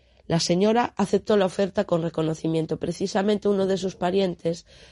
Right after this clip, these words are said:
residía en Hong Kong. Era uno de los negociantes más importantes de esa ciudad, que pese a hallarse en la costa china, era totalmente inglesa.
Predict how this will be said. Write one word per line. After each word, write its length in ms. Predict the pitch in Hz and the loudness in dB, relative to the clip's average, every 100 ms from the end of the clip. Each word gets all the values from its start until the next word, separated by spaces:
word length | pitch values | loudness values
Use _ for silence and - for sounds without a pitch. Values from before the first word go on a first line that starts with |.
| _ | _
residía 440 | - 180 190 180 185 | -6 -2 0 2 2
en 80 | 170 | 0
Hong 280 | - 180 | -2 -2
Kong. 380 | 170 156 143 156 - _ - | -2 -8 -8 -10 -16 _ 0
Era 280 | 214 208 214 | 4 6 6
uno 240 | 220 208 | 4 2
de 80 | 180 | 0
los 160 | 160 | 0
negociantes 560 | 160 160 160 175 185 196 | -2 -4 -2 -4 -2 -4
más 200 | 175 - | -4 -6
importantes 600 | 160 151 - 170 170 151 | -6 -4 -4 -2 -2 -2
de 60 | 160 | -2
esa 160 | 165 | -4
ciudad, 480 | - 151 170 160 160 _ _ _ - | -2 0 0 -2 -6 _ _ _ -6
que 120 | 175 | -4
pese 260 | 170 - 165 | -2 0 0
a 40 | |
hallarse 380 | 156 185 180 160 | 4 2 2 -2
en 60 | |
la 80 | 147 | -2
costa 360 | - 208 208 196 | -4 -2 -2 -4
china, 420 | - 151 151 - | -2 -2 -4 -6
era 240 | - 202 214 | -2 -2 -2
totalmente 840 | - 151 147 139 151 196 220 - - | -4 -8 -6 -4 -4 -4 -4 -6 -4
inglesa. 680 | 175 156 180 143 - - - | -2 -2 -4 -6 -10 -14 -20